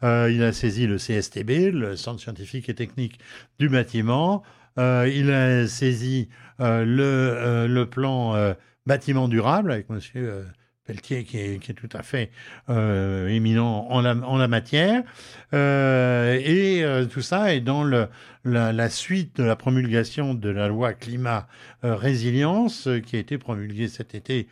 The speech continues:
en deux mille vingt et un. Donc il y a un groupe de travail qui s'est mis en place et qui a promis de rendre ses conclusions, euh, avant le premier janvier, euh, deux mille vingt-trois. Alors, vous allez évidemment beaucoup en entendre, euh, parler.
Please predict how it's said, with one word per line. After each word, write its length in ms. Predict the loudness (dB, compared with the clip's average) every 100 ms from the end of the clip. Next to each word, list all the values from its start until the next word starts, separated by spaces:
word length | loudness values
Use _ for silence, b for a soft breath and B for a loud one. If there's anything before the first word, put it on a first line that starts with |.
| B B B
en 100 | 0
deux 120 | 2
mille 160 | 2 0
vingt 180 | -2 -4
et 60 |
un. 120 | -6
Donc 200 | -4 -4
il 20 | -4
y 40 |
a 60 | -6
un 60 |
groupe 240 | -6 -4 -2
de 140 | -4
travail 400 | -6 -4 -2 -4
qui 180 | -6 -12
s'est 160 | -10
mis 140 | -10 -10
en 100 | -10
place 380 | -2 -2 -2 -10 B B B
et 180 | -2 -2
qui 400 | -2 -2 0 0
a 320 | 0 0 0
promis 500 | -2 -4 -4 -2 -2
de 300 | -2 -2 -2
rendre 440 | -4 -4 -4 -4 -6
ses 180 | -8 -8
conclusions, 580 | -8 -6 -2 0 0 -2 B B B 0
euh, 340 | 2 4 2 2
avant 240 | 2 2
le 220 | 4 2
premier 420 | 0 0 2 2
janvier, 640 | 2 0 0 0 2 2 0
euh, 340 | -2 0 0 0
deux 240 | 0 2
mille 240 | 2 2 0
vingt-trois. 1160 | 0 0 0 0 0 -2 -10 -2 2 2 0 -4 B B B -12
Alors, 160 | -8
vous 60 | -2
allez 100 | 0
évidemment 380 | 0 0 0 0
beaucoup 320 | -2 -2 0
en 160 | 0 -2
entendre, 460 | -4 -4 -4 -2
euh, 240 | -2 0 -2
parler. 560 | -4 -4 0 0 0